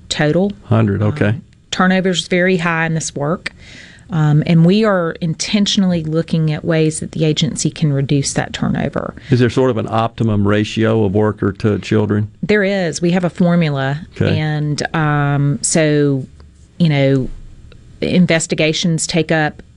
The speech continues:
Speaker 1: uh, more time than, say, monitoring children in their own home when there was a concern about neglect.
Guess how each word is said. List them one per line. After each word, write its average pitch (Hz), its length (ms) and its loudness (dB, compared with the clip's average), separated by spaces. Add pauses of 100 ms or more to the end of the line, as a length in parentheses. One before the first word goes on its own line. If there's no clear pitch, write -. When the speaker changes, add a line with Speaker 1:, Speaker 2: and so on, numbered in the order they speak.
(120)
Speaker 1:
uh, 139 480 -2 (640)
more 175 340 6
time 156 460 0
than, 147 220 2
say, 147 600 0 (300)
monitoring 156 540 0
children 156 380 2
in 147 120 2
their 143 160 2
own 143 200 4
home 156 800 2
when 143 640 2
there 151 120 2
was 135 180 0
a - 20 -4
concern 139 460 0
about 131 500 -2
neglect. - 600 -2